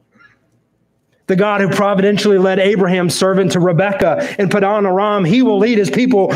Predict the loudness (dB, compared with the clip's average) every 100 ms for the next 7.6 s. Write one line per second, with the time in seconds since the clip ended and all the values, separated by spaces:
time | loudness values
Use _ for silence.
0 | -2 -2 -2 -2 -2 0 0 0 -2 0
1 | 0 0 0 -2 -6 -10 -2 -2 0 -2
2 | -2 -2 -2 -4 -6 -10 _ _ _ _
3 | _ _ _ _ _ _ _ -4 -2 0
4 | 0 -2 0 0 0 0 0 0 0 0
5 | 0 0 2 2 2 2 0 0 0 0
6 | 0 0 -2 -4 -4 -2 -4 -4 -4 -2
7 | -2 0 -4 -6 -10 -14